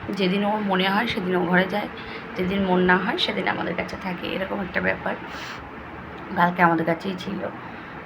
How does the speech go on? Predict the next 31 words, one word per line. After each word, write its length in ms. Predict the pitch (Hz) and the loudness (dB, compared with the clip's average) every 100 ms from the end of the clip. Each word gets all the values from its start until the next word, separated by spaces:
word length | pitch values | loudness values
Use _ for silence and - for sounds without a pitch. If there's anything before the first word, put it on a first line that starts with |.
| - 190 175 | -10 -8 -6
তো 60 | 180 180 180 180 - | -4 -4 -4 -6 -10
স্ট্যান্ড 360 | - 196 190 | -2 0 2
ফ্যানটা 280 | 185 196 196 | 0 0 2
দিলে 260 | 185 190 185 | 2 2 0
তো 160 | 185 196 - | 0 0 0
ও 100 | 196 | 4
মাঝে 320 | 208 196 196 | 6 6 2
থাকে, 340 | 185 180 180 202 - - - - | 2 0 0 -8 -8 -14 -14 -12
স্ট্যান্ড 300 | - - 185 | -2 2 2
ফ্যানটা 240 | 190 185 185 | 0 0 0
তো 140 | 196 | 0
ওর 180 | 190 185 | 2 4
মাথার 340 | 185 180 196 | 6 4 2
গোড়াতেই 400 | 196 196 202 214 202 | 0 0 0 -4 -2
পড়ছে। 340 | 190 180 - | -4 -4 -6
যদি 220 | 95 95 101 | -4 -4 0
ঠান্ডা 280 | 104 107 110 | 2 2 4
লাগে 420 | 107 95 85 - - | 4 2 -2 -4 -6
ওর 120 | 95 | -4
জন্য 200 | 98 196 | -2 0
একবার 320 | 185 175 180 | 2 4 4
করে 160 | 185 185 | 4 0
চালানো 380 | 180 - 190 208 | 2 2 2 2
হচ্ছে, 320 | 214 - 233 | 0 -2 0
একবার 220 | 208 180 | 0 0
করে 140 | 180 | -2
বন্ধ 300 | 196 - - 185 | 0 0 0 0
করে 120 | - | -2
দেওয়া 180 | 202 185 | 0 0
হচ্ছে, 240 | 180 - | 0 -2
এরকম 280 | - - - | -4 -2 -4